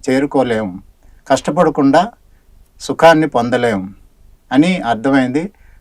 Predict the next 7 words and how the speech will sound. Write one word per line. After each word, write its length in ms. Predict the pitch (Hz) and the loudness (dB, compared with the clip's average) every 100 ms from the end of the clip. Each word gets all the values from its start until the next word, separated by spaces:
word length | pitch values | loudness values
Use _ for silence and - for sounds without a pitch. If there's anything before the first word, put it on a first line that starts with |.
| _ | _
అప్పుడు 200 | 117 131 | -6 -2
ఆ 40 | 123 | -2
యువకుడు 640 | 123 131 143 123 104 98 - _ 113 | -2 -4 -2 -2 -4 -6 -18 _ -4
ఆనందంగా 480 | 127 123 127 127 | -2 -4 -4 -2
వెళ్ళాడు, 360 | 117 117 117 98 | -2 -2 -2 0
ఆత్మహత్య 520 | 110 117 131 120 113 | 0 0 -4 -4 -6
చేసుకోకుండా, 580 | 110 - 107 107 101 | -6 -6 -8 -6 -6